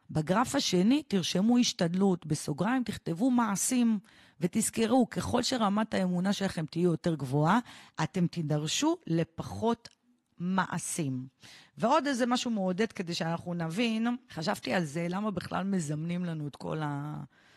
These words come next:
הסיטואציות האלה, ומה שאנחנו עוברים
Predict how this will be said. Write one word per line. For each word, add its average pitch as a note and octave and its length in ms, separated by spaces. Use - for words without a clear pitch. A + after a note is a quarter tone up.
הסיטואציות D#3+ 920
האלה, D3+ 280
ומה D#3+ 220
שאנחנו D3 540
עוברים D3 460